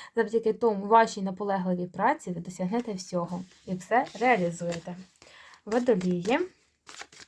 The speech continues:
Для водоліїв у нас п'ятірка кубків. П'ятірка кубків вказує на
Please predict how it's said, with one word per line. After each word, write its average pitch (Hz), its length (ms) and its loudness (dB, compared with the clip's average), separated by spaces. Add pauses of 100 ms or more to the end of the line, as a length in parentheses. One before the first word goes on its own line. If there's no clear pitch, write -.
(1080)
Для 247 240 2
водоліїв 262 760 2
у 233 80 2
нас 247 340 0
п'ятірка 262 520 -4
кубків. 277 680 0
П'ятірка 285 460 -4
кубків 247 540 0
вказує 269 760 2
на 262 600 6